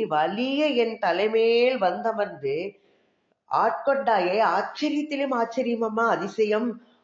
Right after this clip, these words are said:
அப்படின்னு அபிராமி பட்டர் வியந்து சொல்ற. "சால நன்றோ அடியேன் முடை நாய்த்தலையே"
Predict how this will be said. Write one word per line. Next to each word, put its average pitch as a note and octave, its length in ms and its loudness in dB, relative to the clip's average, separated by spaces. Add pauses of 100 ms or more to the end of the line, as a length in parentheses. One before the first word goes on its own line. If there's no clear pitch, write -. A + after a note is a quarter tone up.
(100)
அப்படின்னு G#3 380 -2
அபிராமி A#3+ 460 2
பட்டர் G3+ 360 -4
வியந்து G#3+ 560 -2
சொல்ற. G#3+ 320 -2 (680)
"சால C4+ 560 4
நன்றோ A#3 480 2 (120)
அடியேன் A3+ 760 2
முடை G3 280 0 (200)
நாய்த்தலையே" F#3 1000 2